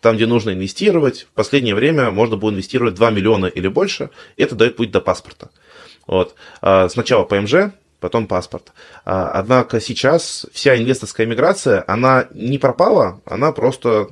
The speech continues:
сократилась, и она делается через другие типы виз. Вот. А, в частности, у нас там клиенты приходят, мы им предлагаем инвестировать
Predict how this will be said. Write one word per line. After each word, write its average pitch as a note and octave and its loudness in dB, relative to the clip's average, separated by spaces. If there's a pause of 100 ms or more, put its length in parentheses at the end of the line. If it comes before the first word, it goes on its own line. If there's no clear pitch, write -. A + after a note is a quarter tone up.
(160)
сократилась, B2+ 0
и D#3+ 0
она B2 0
делается B2 0
через A#2+ -2
другие G#2+ -4
типы A#2+ -4
виз. - -8 (320)
Вот. F2+ -6 (500)
А, F#2+ 2
в F2 -8
частности, B2+ 0
у G#2+ 0
нас C3+ 0
там F2+ -8
клиенты G2 -6
приходят, - -6
мы G#2+ -2
им C3 0
предлагаем G#2 0
инвестировать F#2+ -2